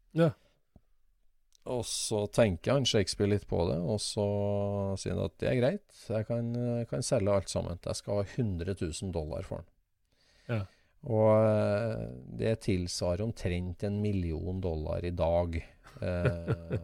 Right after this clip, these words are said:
Speaker 1: <laughs>
Speaker 2: for de tredve bilene.
Speaker 1: Ja.
Speaker 2: Og, og så er det liksom, og så sier Slump at nei, det er for dyrt, for det var antagelig,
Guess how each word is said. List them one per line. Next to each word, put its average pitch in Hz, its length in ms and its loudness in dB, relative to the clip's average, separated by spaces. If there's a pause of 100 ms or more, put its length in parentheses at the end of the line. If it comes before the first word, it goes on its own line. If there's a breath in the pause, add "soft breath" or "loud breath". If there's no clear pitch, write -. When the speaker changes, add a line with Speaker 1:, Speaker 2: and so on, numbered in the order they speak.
(140)
Speaker 1:
<laughs> - 360 -18
Speaker 2:
for 87 240 0
de 87 380 -4
tredve 80 580 -2
bilene. 85 440 -6 (180)
Speaker 1:
Ja. 127 220 0 (2250 loud breath)
Speaker 2:
Og, 117 720 6 (200)
og 110 80 0
så - 260 0 (100)
er 98 240 4
det 98 180 2
liksom, 98 380 -2 (200)
og 95 320 -2
så 98 120 -4
sier 95 200 -2
Slump 95 460 -2
at 95 180 -2
nei, 87 160 0
det 104 200 2
er 101 120 4
for 95 160 -2
dyrt, 139 320 -2
for - 160 -2
det 95 160 4
var 90 220 0
antagelig, 90 720 0